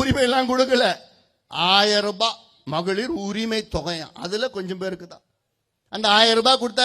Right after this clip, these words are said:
என்ன? அந்த பெண்களுடைய வாழ்க்கை அப்படியே ஓஹோன்னு இருக்குமா? காலையில ஆயிரம் ரூபாய் கொடுத்தது மத்தியானம் டாஸ்மாக் கடைக்கு போக போகுது.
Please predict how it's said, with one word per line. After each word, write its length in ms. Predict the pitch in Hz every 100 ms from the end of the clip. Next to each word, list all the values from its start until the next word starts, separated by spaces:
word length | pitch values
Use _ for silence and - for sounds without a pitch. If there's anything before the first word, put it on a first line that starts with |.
| 240
என்ன? 120 | 269 254 156 - -
அந்த 120 | 196 220 208
பெண்களுடைய 480 | 240 254 240 220 196
வாழ்க்கை 360 | 220 254 262 269
அப்படியே 280 | 226 208 240 190 208
ஓஹோன்னு 500 | 208 220 269 277 247
இருக்குமா? 300 | 233 240 302 359 165 _ _ _ _ _ _ _ _ _ _ _ _ _ _ _ 170
காலையில 360 | 202 208 208 208
ஆயிரம் 180 | 214 233
ரூபாய் 160 | 269
கொடுத்தது 320 | 233 233 262 233
மத்தியானம் 520 | 202 220 233 247 294 359 _ _ _ _ _ _ 196
டாஸ்மாக் 440 | 208 196 196 175
கடைக்கு 220 | 151 127 147
போக 100 | 175 151
போகுது. 200 | 147